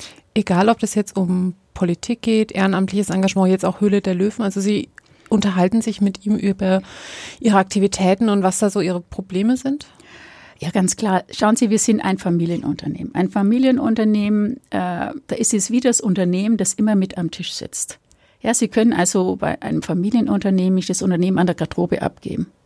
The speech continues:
Speaker 2: ja, wenn man irgendwo vielleicht angestellt ist oder so. Sondern wir diskutieren früh am Frühstückstisch übers Unternehmen und Mittag und abends, weil man sich halt immer, immer trifft. Ich war auch jahrelang, habe ich Tür an Tür mit ihm, äh, gearbeitet, bei uns in der Zentrale, auch von Wörl früher.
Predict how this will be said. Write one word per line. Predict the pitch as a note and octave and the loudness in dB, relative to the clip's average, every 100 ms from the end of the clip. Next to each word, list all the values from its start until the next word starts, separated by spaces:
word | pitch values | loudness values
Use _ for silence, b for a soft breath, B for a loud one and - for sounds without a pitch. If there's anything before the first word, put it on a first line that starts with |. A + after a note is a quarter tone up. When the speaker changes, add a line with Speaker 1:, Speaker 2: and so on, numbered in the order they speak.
| _ | _
Speaker 2:
ja, | - | -6
wenn | F3 | 0
man | F3+ C#3+ | 0 0
irgendwo | D#3+ - | 0 0
vielleicht | - E3+ - | -2 -4 -4
angestellt | E3 F3+ - - - | -4 -2 -4 -6 -8
ist | - - | -8 -10
oder | E2+ F2 | -8 -8
so. | - - B B B | -8 -12 B B B
Sondern | - F3+ G3 | 2 4 4
wir | G3 | 2
diskutieren | G3+ - G3 - F#3+ F#3 | 0 -2 -4 -2 -2 -2
früh | - G#3+ A#3 | -2 2 2
am | A3+ | 2
Frühstückstisch | - A#3 - B3+ - C4 C#4+ | 0 -4 -2 -6 -2 -2 -2
übers | - B3+ A#3+ A#3+ | -2 -4 -2 -2
Unternehmen | B3+ B3 A#3+ A#3 A#3+ B3+ | -2 0 2 2 4 2
und | - F#3 E3 | 0 -4 -2
Mittag | G#3 A#3 A3 | -4 -2 -2
und | F#3+ - | -4 -4
abends, | F3+ G#3+ A#3 | 0 2 0
weil | - | 0
man | F#3+ F3+ | -2 -2
sich | G3 F#3+ | -4 -4
halt | F3+ | -6
immer, | - F3 E3+ E3 | -4 -4 -2 -2
immer | - E3 D#3+ | -4 -4 -6
trifft. | - G#3 - | -8 -8 -6
Ich | - | -6
war | F3+ - | -2 -2
auch | D#3+ B B B | -2 B B B
jahrelang, | - F#3 G#3 A3 G3 F3+ G3+ G#3 | 2 4 4 4 4 2 2 2
habe | F#3 | 0
ich | F3+ | -4
Tür | - G3 | -2 -2
an | F#3 | 0
Tür | - A3+ | -2 2
mit | A#3+ - | 2 2
ihm, | A3+ A3+ A3 | 0 2 0
äh, | G#3 G3+ | 0 -2
gearbeitet, | G#3 G3+ F#3+ G3 G#3 G3+ | -2 -4 -4 -2 -2 -2
bei | G3 | -4
uns | - F#3+ - | -2 -2 -2
in | F#3 | -4
der | F3 | -2
Zentrale, | - F3 - F3 G3 - | -4 -6 -6 -6 -4 -4
auch | F3 | -6
von | - E3+ | -4 -4
Wörl | D#3+ F#3+ A#3 | -2 0 -2
früher. | - A#3 A#3 A3+ | -4 -2 0 -2